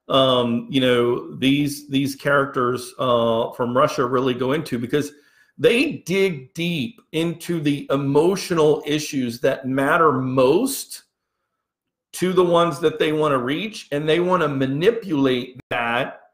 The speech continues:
those actions for the sole purpose. Get this, guys. They don't, they really don't care if you vote for Trump or Clinton or whatever.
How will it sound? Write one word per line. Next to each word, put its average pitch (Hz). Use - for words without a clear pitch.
those 147
actions 143
for 160
the 151
sole 240
purpose. 233
Get -
this, 220
guys. 135
They 247
don't, 359
they 254
really 359
don't 381
care 190
if 156
you 214
vote 180
for 127
Trump 160
or 120
Clinton 160
or 127
whatever. 135